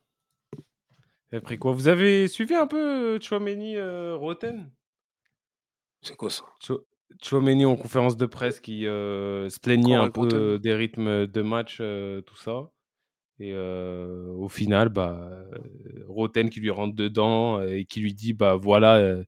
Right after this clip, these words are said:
Speaker 1: si t'es prêt à baisser, euh, les sommes que tu demandes, euh, si t'arrêtes de voyager un peu partout pour faire des O P, tout ça, bah, peut-être que tu serais plus concentré sur le foot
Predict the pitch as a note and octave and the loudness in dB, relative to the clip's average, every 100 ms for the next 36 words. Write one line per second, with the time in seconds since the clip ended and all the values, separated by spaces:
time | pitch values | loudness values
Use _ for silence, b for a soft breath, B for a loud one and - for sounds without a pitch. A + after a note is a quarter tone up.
0 | b b - A#2 C3 - B2+ A#2 A2 A#2 | b b -10 2 4 6 6 6 6 2
1 | - B2 A#2 A2 G#2 G2+ G2+ G2 G2 G2 | 2 4 4 4 2 0 0 -2 -2 -2
2 | G2 G2 G2 G2 G2+ G2+ G2+ A2 - B2 | -4 -4 -4 -6 -10 -12 -8 -8 0 2
3 | A#2+ A2 - A2 A2+ A2+ A#2 A#2+ G#2 G2+ | 2 -6 -8 -4 -2 0 0 0 -2 -2
4 | - A2+ A2 A2 A2+ G2+ G#2+ G#2+ G2+ A2+ | -6 -2 -2 -2 -4 0 2 2 2 -2
5 | G#2 G#2+ G#2 - - A2 G#2+ G2+ G#2+ G2+ | -2 -4 -6 -8 -8 -8 -8 -10 -8 -8
6 | G#2 G#2+ G#2+ A2+ G#2+ G#2 - A2 G#2+ F#2+ | -6 -6 -4 -2 -4 -8 -4 -2 -2 -8
7 | A2 - A2 - - G#2 G#2+ - A2 - | -10 -10 -10 -8 -10 -10 -12 -8 -8 -6
8 | - G#2+ G#2 G2 - A#2 | -8 -4 -2 -2 -4 -4